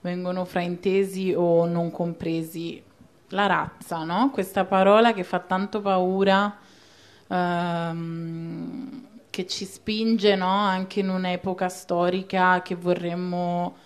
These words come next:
superare a tutti gli effetti. È un po' come il sangue mestruale, no? Che fa più paura del sangue violento, il sangue di un omicidio, il sangue di una violenza domestica.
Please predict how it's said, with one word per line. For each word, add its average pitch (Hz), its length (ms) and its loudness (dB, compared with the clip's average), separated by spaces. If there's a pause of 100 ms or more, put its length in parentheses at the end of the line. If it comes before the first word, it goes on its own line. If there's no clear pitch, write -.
(140)
superare 175 840 2
a 170 60 0
tutti - 360 -12
gli 175 120 -6
effetti. 170 840 -6 (680)
È 190 640 6
un 196 180 0
po' 226 140 0
come 220 760 2
il 202 140 -2
sangue 202 440 4
mestruale, 180 840 2
no? 185 280 2
Che 220 120 0
fa 190 160 -4
più 190 240 -4
paura 190 480 4
del 175 180 0
sangue 180 600 0
violento, 180 760 0
il 165 80 -2
sangue 175 440 -2
di 170 340 -6 (280)
un 180 160 -2
omicidio, 180 840 2
il 170 100 2
sangue 180 440 -2
di 175 100 -6
una 180 180 0
violenza 175 480 -2
domestica. 170 1000 -6